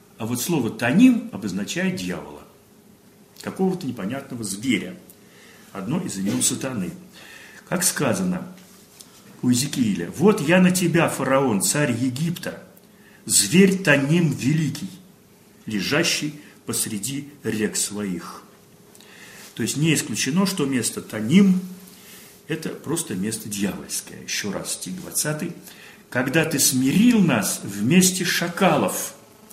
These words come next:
а может быть, вместе дьявола, вот куда ты привёл нас, "покрыл нас тенью смерти. Если мы забыли имя Бога нашего и простёрли наши к Богу чужому,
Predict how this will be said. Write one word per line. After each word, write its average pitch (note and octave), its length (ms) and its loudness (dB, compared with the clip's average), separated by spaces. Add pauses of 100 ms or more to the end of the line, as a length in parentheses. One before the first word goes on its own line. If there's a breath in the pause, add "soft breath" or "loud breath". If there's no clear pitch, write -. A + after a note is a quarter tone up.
а F2 60 -16
может C3+ 240 -12
быть, - 160 -10
вместе G2+ 380 -6
дьявола, A2 640 -4 (440)
вот A#2 240 -14
куда A#2+ 240 -10
ты - 140 -16
привёл F2+ 400 -12
нас, - 280 -16 (880 loud breath)
"покрыл D#3+ 420 4
нас D#3 240 0
тенью D3 380 2
смерти. - 680 -2 (1160 loud breath)
Если A3 400 6
мы C3+ 380 6 (320)
забыли E3 520 4
имя E3 380 2
Бога C#3 300 -2
нашего B2+ 480 0 (760 loud breath)
и C#3+ 100 2
простёрли E3 760 2
наши C#3 420 0
к - 60 -12
Богу C3 380 2
чужому, A#2 680 -2